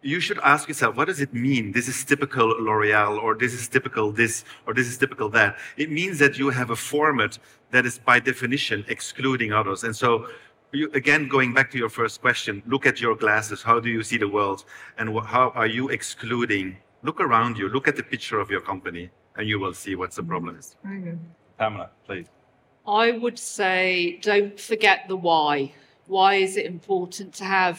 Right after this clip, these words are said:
Speaker 4: diverse teams? Because they make better decisions. Better decisions leads to innovation, profit, financial success. And we are talking about corporate entities. We're not talking about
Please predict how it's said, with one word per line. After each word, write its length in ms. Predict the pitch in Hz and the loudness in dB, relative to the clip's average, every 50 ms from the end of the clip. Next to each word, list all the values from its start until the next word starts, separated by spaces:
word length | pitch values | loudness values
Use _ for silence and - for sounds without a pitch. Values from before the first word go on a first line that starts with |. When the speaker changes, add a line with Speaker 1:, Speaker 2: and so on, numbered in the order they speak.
| - - - - - 180 - | -8 -16 -20 -20 -20 -6 0
Speaker 4:
diverse 880 | 202 185 190 185 175 190 180 175 175 175 165 - - - - - - - _ _ - | 2 2 2 2 2 0 0 0 0 0 -2 -6 -10 -12 -12 -14 -16 -20 _ _ -6
teams? 580 | - 220 202 202 214 220 220 226 - - - | 0 2 2 2 2 0 -2 -6 -8 -12 -4
Because 560 | - 214 208 - 220 202 196 - - - - - _ | -2 -2 0 2 2 2 0 -2 -6 -10 -12 -10 _
they 180 | - 202 202 202 196 | 2 2 2 2 2
make 300 | 185 180 175 165 175 - _ _ _ | 2 2 2 0 -2 -8 _ _ _
better 260 | - 190 185 - - | -4 -4 -4 -4 -8
decisions. 800 | 165 - 175 - - 196 180 - 214 214 226 254 254 - - - _ _ | -10 -10 -8 -6 -4 -4 -2 -2 -2 -2 -2 -4 -6 -10 -12 -16 _ _
Better 260 | 240 214 - - 220 | 2 2 2 -2 -8
decisions 720 | - 208 175 - - 202 180 - 202 190 185 180 160 - | -10 -10 -6 -2 -2 -2 0 0 -2 -2 -2 -6 -12 -8
leads 380 | 190 185 180 175 175 - - - | -4 -2 -2 -2 -4 -6 -12 -12
to 340 | - - 190 175 170 165 165 165 - - - - - _ _ - | -8 -6 -4 -2 -2 -2 -4 -6 -12 -20 -20 -20 -20 _ _ -2
innovation, 880 | 208 208 202 202 208 196 196 190 190 - - 202 180 180 185 185 180 - _ _ _ - | -2 0 0 2 2 2 2 2 0 -4 -6 -6 -6 -6 -6 -10 -16 -18 _ _ _ -2
profit, 540 | - 226 202 - - - 190 180 185 175 - _ | 2 2 2 2 0 -2 -2 -2 -2 -4 -8 _
financial 640 | _ _ - 220 208 202 196 190 196 185 - - 185 | _ _ 4 4 4 6 4 2 0 0 -4 -10 -10
success. 800 | - - - - - - 190 185 175 175 180 - - - - - _ - - - - - _ _ _ - | -12 -14 -16 -18 -4 0 2 2 2 2 -2 -8 -12 -14 -14 -14 _ -20 -20 -20 -20 -20 _ _ _ -2
And 140 | 220 220 220 | 0 2 4
we 140 | 233 240 | 6 6
are 240 | 240 233 233 233 220 226 | 8 8 8 8 6 4
talking 460 | - - 220 202 196 - - 208 196 | 0 0 0 0 0 0 -4 -6 0
about 320 | - 196 190 185 - - | 4 4 4 4 2 -2
corporate 360 | - - 208 185 - 185 - | 0 0 0 0 0 -2 0
entities. 520 | 202 185 185 175 - - - 208 185 165 - | 0 0 0 -2 -6 -10 -6 -6 -6 -4 -2
We're 80 | 214 | -4
not 260 | 208 202 202 202 - - | -2 -2 -4 -6 -6 -4
talking 360 | - 214 190 - - 208 175 | -2 -2 -2 -2 -4 -6 -4
about 320 | 170 196 185 180 170 - | 0 2 2 2 2 -2